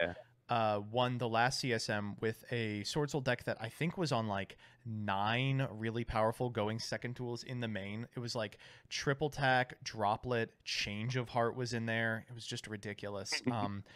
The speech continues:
Speaker 2: now
Speaker 1: You guys
Speaker 2: the deck
Speaker 1: seen
Speaker 2: looks a
Speaker 1: Change of
Speaker 2: little
Speaker 1: Heart
Speaker 2: more
Speaker 1: at all?
Speaker 2: normal. Uh, it's, I wanna say it was in, like, a quarter of the decks today. We did not see it resolve once.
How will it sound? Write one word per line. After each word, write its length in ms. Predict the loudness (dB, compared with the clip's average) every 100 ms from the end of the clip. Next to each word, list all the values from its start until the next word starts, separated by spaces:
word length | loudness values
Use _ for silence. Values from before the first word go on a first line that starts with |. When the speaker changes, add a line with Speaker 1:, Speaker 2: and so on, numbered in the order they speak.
| -6
Speaker 2:
now 300 | 8 12 12
Speaker 1:
You 60 | 12
guys 80 | 12
Speaker 2:
the 20 |
deck 40 | 12
Speaker 1:
seen 100 | 12
Speaker 2:
looks 100 | 12
a 60 |
Speaker 1:
Change 80 | 12
of 60 | 12
Speaker 2:
little 140 | 12
Speaker 1:
Heart 200 | 12 12
Speaker 2:
more 80 | 12
Speaker 1:
at 20 |
all? 40 | 12
Speaker 2:
normal. 260 | 12 6 -6 -20 -20 -20 -4 10
Uh, 160 | 10 10 6 _
it's, 540 | -4 -2 0 0 0 -2 -8 -10 4
I 100 | 6
wanna 180 | 8 6
say 280 | 4 2 0
it 120 | -2
was 200 | 2 4
in, 140 | 4 4
like, 260 | 4 2 -2
a 80 | -6
quarter 680 | -4 -6 2 2 4 2 4
of 180 | 2 4
the 80 |
decks 260 | 4 4 2
today. 460 | 0 4 6 4 2
We 120 | 2
did 120 | 6
not 220 | 6 6
see 140 | 4 0
it 60 |
resolve 320 | 0 -2 -2 -4
once. 360 | -8 -8 -12